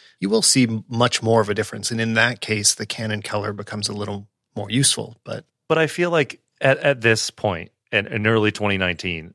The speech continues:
Speaker 2: like, any camera that's come out recently, color science is incredible. I don't know of a camera that has failed at that. I feel like all the companies are either <laughs> buying the same sensor from Sony and putting them in their camera,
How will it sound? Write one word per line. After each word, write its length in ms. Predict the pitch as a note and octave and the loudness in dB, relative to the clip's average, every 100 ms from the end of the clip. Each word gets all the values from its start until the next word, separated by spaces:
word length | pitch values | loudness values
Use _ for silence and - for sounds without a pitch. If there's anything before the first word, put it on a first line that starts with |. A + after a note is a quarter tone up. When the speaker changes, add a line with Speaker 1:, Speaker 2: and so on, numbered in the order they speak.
| _ | _
Speaker 2:
like, 300 | G2+ F2+ - _ _ _ _ _ _ _ - | -4 -4 -6 _ _ _ _ _ _ _ -2
any 280 | B2 C3 | 0 0
camera 340 | A#2+ G#2 G2+ A2 | 0 0 2 2
that's 240 | F#2+ - | 0 -2
come 200 | - F#2 | -4 -2
out 180 | F#2 F#2+ | -2 -2
recently, 680 | F2+ F2+ A#2 A2 A#2+ C3 B2+ - - | -4 -4 -6 -6 -6 -6 -10 -16 -6
color 300 | - G2+ G2+ | 0 2 2
science 600 | - G#2+ A2+ A#2+ - - _ _ - | 2 2 0 -2 -6 -8 _ _ -10
is 500 | F#2 E2+ D#2 D2+ - _ _ - | -6 -6 -6 -6 -8 _ _ -16
incredible. 420 | - F#2 E2+ F#2 F#2+ | -8 -6 -6 -4 0
I 60 | |
don't 140 | G2 G#2 | 2 2
know 120 | G2+ | 2
of 80 | F#2 | 0
a 80 | F2 | -2
camera 380 | G#2 F#2 F2 | -2 -2 -2
that 180 | E2+ - | -4 -6
has 220 | F2 E2+ - | -6 -6 -4
failed 380 | G2+ F#2 F2 | 0 2 0
at 100 | E2 | -4
that. 140 | - F#2 | -6 -8
I 100 | F2 | -6
feel 200 | - G2 | 0 2
like 200 | F#2+ - | 0 0
all 160 | G2+ | 0
the 80 | G2+ | 0
companies 540 | - F#2+ F#2+ F#2+ F2+ - - _ - | -2 -4 -2 -4 -6 -12 -20 _ -2
are 460 | G2+ F#2+ F2+ F2+ - _ _ _ _ | 2 4 4 2 -2 _ _ _ _
either 320 | G#2 G#2 A2 D3 | 0 2 2 0
<laughs> 0 | |
buying 520 | G2 A2 G2 A2 G#2+ | 0 0 2 0 -2
the 220 | G#2 G2+ | -2 0
same 260 | A#2 G#2 F#2 | 2 0 2
sensor 400 | G2+ F#2+ G#2+ G2 | 0 0 0 0
from 200 | G2+ F#2 | -2 -4
Sony 400 | - G#2 A#2 G#2+ | 0 0 0 -2
and 80 | F2 | 0
putting 220 | G2 G2 | -2 -2
them 100 | F#2+ | -4
in 100 | F#2+ | -2
their 140 | G#2+ B2 | -2 -2
camera, 420 | C3 A#2+ A#2+ | -2 0 0